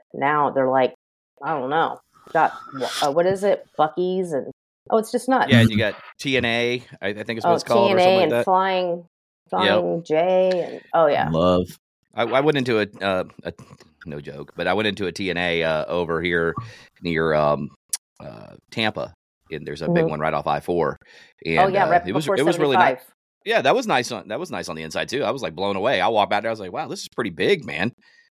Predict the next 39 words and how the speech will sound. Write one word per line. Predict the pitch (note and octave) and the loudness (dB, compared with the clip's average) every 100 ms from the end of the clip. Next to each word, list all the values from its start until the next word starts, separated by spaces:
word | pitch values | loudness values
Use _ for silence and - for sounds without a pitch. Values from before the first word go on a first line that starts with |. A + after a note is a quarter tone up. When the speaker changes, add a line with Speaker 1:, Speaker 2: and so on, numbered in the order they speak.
| _ _ _ | _ _ _
Speaker 2:
You | F2 | -4
know, | F2 | -4
in | |
the | E2+ | -2
Speaker 1:
Oh, | F2 | -2
Speaker 2:
showers | D#2+ G#2+ B2 A2 | 2 2 2 -2
Speaker 1:
yeah. | |
Speaker 2:
and | E2+ | -4
everything, | G2 A#2 B2+ | -4 -4 -4
I | |
was | F#2 E2+ | -6 -6
like, | D#2+ | -4
"Wow, | A#2+ | -2
it's | A#2 | -2
crazy." | - C#3 A2+ E2 | 0 0 0 -6
Speaker 1:
And | - _ _ _ _ _ _ - | -12 _ _ _ _ _ _ -8
Speaker 2:
But | D#3+ D#3 F#3 | 0 2 2
Speaker 1:
they've | F#3 | 2
got | F3+ F#3 | 2 2
all | F3 | 0
the | |
cool, | - G#3 F#3+ | -2 -2 -2
like, | F3 D#3+ | -2 -6
trucker | - D3+ - D#3+ | -8 -8 -2 -4
accessories. | - - D3+ - D3 D3 D3 | -4 -6 -6 -2 -2 -2 2
I | C#3+ | 4
always | D3 C#3 | 4 0
wanna | C#3+ C3+ | -4 -2
buy | C3 C3 | 2 2
them | C3 C3 | 0 -2
all. | C3 | -2
I | C3 | -2
don't | C3+ B2 | -2 0
know | B2+ | 0
why, | C3 B2 A#2+ - - - - D3 | 4 2 2 -2 -14 -8 -4 2
but | |
I | C#3+ | 2
do. | A#2+ B2 B2 B2+ _ _ - - - - - - _ - | 2 2 0 -2 _ _ -20 -20 -20 -20 -20 -20 _ -20
<laughs> | - | -6